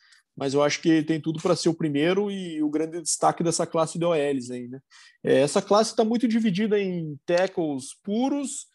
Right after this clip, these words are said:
e caras versáteis, né? Acho que ele não tem aquele cara que seja um guard, como era o, o Quinton Nelson, por exemplo, uns anos atrás, que a gente sabia que ia ser um guard monstrengo.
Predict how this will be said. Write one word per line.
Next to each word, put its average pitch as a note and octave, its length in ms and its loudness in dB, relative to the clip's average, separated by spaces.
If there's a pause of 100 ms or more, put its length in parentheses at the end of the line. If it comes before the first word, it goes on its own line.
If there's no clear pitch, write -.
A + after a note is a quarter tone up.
(200)
e F3 80 -8
caras F#3+ 340 0
versáteis, D#3+ 840 -4
né? D3+ 120 -16 (460)
Acho - 220 -10
que D#3+ 60 -4
ele D3 120 -6
não E3 160 -2
tem F3 200 4
aquele E3 260 0
cara E3 240 2
que - 80 -14
seja E3 260 2
um D3 180 -6
guard, D3 540 2 (100)
como D#3 280 -4
era E3 260 2
o, C3 340 -2 (240)
o C#3+ 140 -8
Quinton D#3+ 340 2
Nelson, D3 460 2
por C#3+ 140 -6
exemplo, D3 280 -6
uns C#3+ 120 -4
anos D3 180 -2
atrás, D3 400 2
que - 80 -14
a F3 40 -10
gente D#3+ 100 -10
sabia D#3+ 400 -2
que E3 80 -4
ia E3+ 80 0
ser E3+ 100 -6
um E3+ 320 -6
guard D#3 300 4
monstrengo. D#3 760 -2